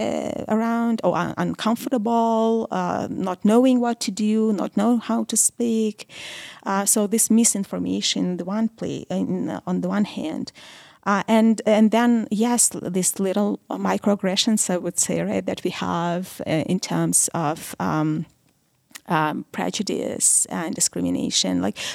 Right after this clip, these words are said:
prejudice is more about attitudes, right? So negative attitudes about old age that you can see if you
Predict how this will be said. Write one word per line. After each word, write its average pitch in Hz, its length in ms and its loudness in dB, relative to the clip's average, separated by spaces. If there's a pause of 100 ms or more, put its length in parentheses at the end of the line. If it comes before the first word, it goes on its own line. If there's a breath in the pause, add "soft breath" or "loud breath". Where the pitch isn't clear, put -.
(100)
prejudice 202 500 2
is 170 160 -2
more 165 180 0
about 165 400 -2
attitudes, - 640 -4
right? - 260 -4
So 170 400 0 (280 loud breath)
negative 185 400 -2
attitudes - 480 -6
about 160 400 -4
old 190 300 -2
age 196 320 0
that 160 160 -2
you - 40 -10
can - 160 0
see 190 460 0 (300 loud breath)
if - 140 -4
you 165 120 0